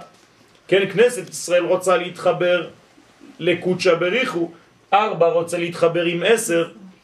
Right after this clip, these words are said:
ואילה עביד בר נש ולקריב פסח לשם, ואם האדם הפרטי לא משתתף בתהליך הזה ולא עושה קורבן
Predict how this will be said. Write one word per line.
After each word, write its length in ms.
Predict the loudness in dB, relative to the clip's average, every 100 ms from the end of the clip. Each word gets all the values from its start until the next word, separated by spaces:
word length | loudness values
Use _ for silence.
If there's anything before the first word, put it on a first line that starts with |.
| _ -20 -20 -20 -20 -20 -2
ואילה 680 | 0 2 2 2 2 4 2
עביד 320 | 0 -4 0
בר 180 | 2 2
נש 340 | 2 2 0
ולקריב 560 | -2 0 0 0 0 -2
פסח 320 | 0 0 0 0
לשם, 380 | 0 0 -2 0
ואם 200 | 0 2
האדם 720 | 2 2 2 2 2 0 -2
הפרטי 1000 | -4 -4 -8 -10 -2 2 0 0 -2 0 -2
לא 340 | 2 2 2
משתתף 800 | 0 -4 -2 0 0 0 0 0 2
בתהליך 680 | 0 0 0 0 0 -2 0
הזה 300 | 0 0 -2
ולא 200 | 0 2
עושה 340 | 2 2 0 0
קורבן 400 | 0 0 2 0